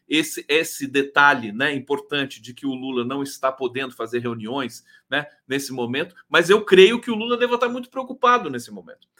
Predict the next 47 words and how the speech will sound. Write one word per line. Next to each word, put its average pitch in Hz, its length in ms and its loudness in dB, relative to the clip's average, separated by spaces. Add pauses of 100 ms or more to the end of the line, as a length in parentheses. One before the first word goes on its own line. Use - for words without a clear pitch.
(240)
Inclusive, 254 760 0
como 247 240 2
ele 233 100 -2
melhorou, 180 640 2
a 139 80 -6
gente 143 240 -12
tem 160 140 -6
notícias 147 420 -10
de 131 80 -12
que 123 120 -10
ele, 143 120 -6
depois 139 340 -4
de 139 100 -10
muito 190 280 -10
tempo, 185 260 -6
passou, 147 500 -4 (260)
teve 151 180 -2
uma 151 160 -4
noite 143 320 -6
de 123 80 -12
sono 135 480 -8 (160)
sem 170 400 -2
dor, 175 420 0
ele 139 120 -2
acordou 143 440 -4
todo 214 280 0
animado, 175 440 -4 (440)
queria 180 400 2
já 156 120 0
trabalhar, 151 520 0
mas 165 180 -2
o 170 60 -8
médico 160 360 -6
não 170 140 -8
deixou. 175 340 -4
Então, 208 400 -6 (200)
eu 156 100 4
acho 170 160 2
que - 80 -6
daqui 180 240 0
a 170 80 4
pouco 180 320 0
o 185 40 -2
Lula, 170 300 -4
diante 170 520 -2
dessa 131 280 -4
situação, 123 600 -6